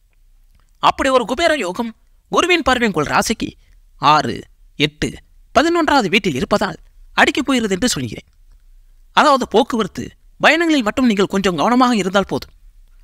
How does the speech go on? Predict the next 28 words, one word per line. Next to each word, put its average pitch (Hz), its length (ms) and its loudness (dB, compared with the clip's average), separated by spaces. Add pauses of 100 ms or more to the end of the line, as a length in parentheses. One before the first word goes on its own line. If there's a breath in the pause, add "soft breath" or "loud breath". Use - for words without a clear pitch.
(220)
குழந்தைகள் 330 420 2
படிப்பு 254 280 0
விஷயத்தில் 226 360 0
கூடுதல் 254 280 0
அக்கறையோடு 214 440 0
இருக்க 151 200 -4
வேண்டும். 147 260 -4 (840)
முக்கியமாக 233 680 0 (360)
இளைஞர்கள் 294 460 2
காதல் 277 380 4
வயப்படுவதில் 226 500 0
கொஞ்சம் 180 260 -2
கவனமாக 233 400 4
யோசித்து 185 380 0
செயல்படுவது 180 440 0
நல்லது. 117 260 -8 (1000)
நீங்கள் 214 260 2
ஒரு 202 200 2
முறையேனும் 233 420 0 (460)
ஆலங்குடி 285 420 2
குருஸ்தலத்துக்கு 262 460 -2
சென்று 180 280 -4
பூஜை 240 260 -2
செய்வது 202 320 0 (380)
நல்ல 302 260 4
பலன்களை 240 360 0
உங்களுக்கு 175 300 -2
கொடுக்கும். - 280 -12